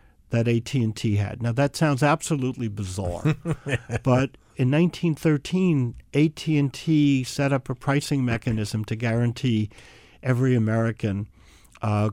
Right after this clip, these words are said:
Speaker 1: could, uh, afford a phone.
Speaker 2: Phone, yeah.
Speaker 1: And they did so within very tight caps on their own profitability.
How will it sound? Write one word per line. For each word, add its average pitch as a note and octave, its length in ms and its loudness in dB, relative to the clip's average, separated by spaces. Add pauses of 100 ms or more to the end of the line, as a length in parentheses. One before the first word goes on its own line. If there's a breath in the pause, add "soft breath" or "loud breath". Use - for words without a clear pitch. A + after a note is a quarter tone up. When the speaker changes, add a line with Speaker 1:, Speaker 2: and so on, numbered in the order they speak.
Speaker 1:
could, A2+ 580 0
uh, G#2 180 2 (200)
afford A#2+ 280 0
a A2+ 40 0
phone. C#3 300 2
Speaker 2:
Phone, F#2+ 280 0
yeah. F#2 200 0 (420 soft breath)
Speaker 1:
And C3+ 160 4
they D#3 100 6
did E3 260 2
so E3+ 320 2
within D3 460 2
very E3+ 400 2
tight C#3+ 400 -4
caps B2 480 -4
on A#2 140 -2
their A2 140 0
own G#2+ 180 -2
profitability. G2+ 880 -6